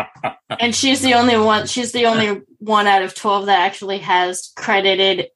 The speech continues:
as a name. But it's like,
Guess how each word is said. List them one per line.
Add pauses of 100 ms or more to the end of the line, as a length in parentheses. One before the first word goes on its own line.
(140)
as
a
name. (1040)
But
it's
like,